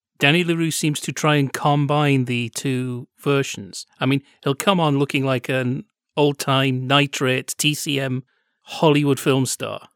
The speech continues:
And there's a bit in this film where he impersonates Marlene Dietrich.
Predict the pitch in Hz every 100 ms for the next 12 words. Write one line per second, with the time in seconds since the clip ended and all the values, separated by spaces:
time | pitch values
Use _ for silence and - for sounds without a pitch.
0 | _ _ _ _ _ _ 127 123 113 -
1 | 131 127 123 - 147 123 117 113 117 131
2 | 120 123 113 117 117 117 117 120 123 -
3 | 92